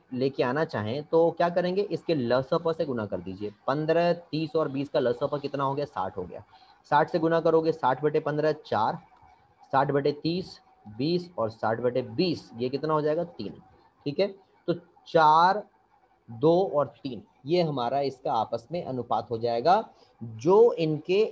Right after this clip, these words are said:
efficiency यानी कि कार्य क्षमता का अनुपात है उसी अनुपात में पैसे बटेंगे। यानी बोला जाए कि भैया P को कितना मिलेगा,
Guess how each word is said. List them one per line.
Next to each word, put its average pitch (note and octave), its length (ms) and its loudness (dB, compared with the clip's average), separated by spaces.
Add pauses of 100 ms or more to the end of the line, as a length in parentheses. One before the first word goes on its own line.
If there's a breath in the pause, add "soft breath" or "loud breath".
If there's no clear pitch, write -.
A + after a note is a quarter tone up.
(100)
efficiency C3+ 800 -4
यानी B2 220 -2
कि C#3+ 160 -6
कार्य B2+ 340 0
क्षमता B2 360 -4
का C#3+ 160 -2
अनुपात A2+ 520 -2
है A#2 300 2 (440 soft breath)
उसी G3+ 360 0
अनुपात D3 580 -2
में E3+ 240 -4
पैसे G#2+ 380 -4
बटेंगे। A2 540 -4 (360 soft breath)
यानी F3+ 300 2
बोला C#3+ 320 2
जाए B2+ 320 2
कि C3 140 -4
भैया B2+ 240 0 (160)
P F#3 120 -2
को F3 140 0
कितना D3+ 320 -2
मिलेगा, B2+ 500 2